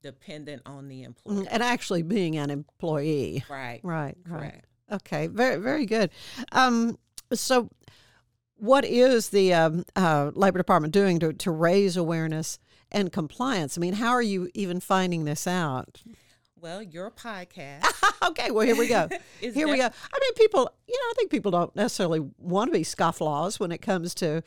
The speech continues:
Speaker 2: how they're supposed to be paying folks.
Speaker 1: You're absolutely right. Awareness is an important part of it. And so you mentioned Brenda Hernandez.
Speaker 2: Uh-huh.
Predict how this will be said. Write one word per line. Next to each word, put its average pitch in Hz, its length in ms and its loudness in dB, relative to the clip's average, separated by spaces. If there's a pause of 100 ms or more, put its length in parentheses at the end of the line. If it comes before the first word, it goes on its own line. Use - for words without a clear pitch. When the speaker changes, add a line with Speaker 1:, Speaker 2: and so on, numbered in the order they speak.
(440)
Speaker 2:
how 196 140 -2
they're 175 140 -2
supposed 202 400 -2
to 226 80 -6
be 156 340 -4 (460)
paying 220 340 -4
folks. 135 640 -8 (240)
Speaker 1:
You're 262 200 -14
absolutely 247 640 -12
right. 165 260 -12
Awareness 185 720 -14
is 165 320 -14
an 156 140 -14
important 147 480 -16
part 127 300 -16
of - 240 -18
it. - 240 -20 (260)
And 156 160 -14
so 180 220 -10
you 175 240 -12
mentioned 175 440 -12
Brenda 175 280 -12
Hernandez. 185 680 -12
Speaker 2:
Uh-huh. 226 300 2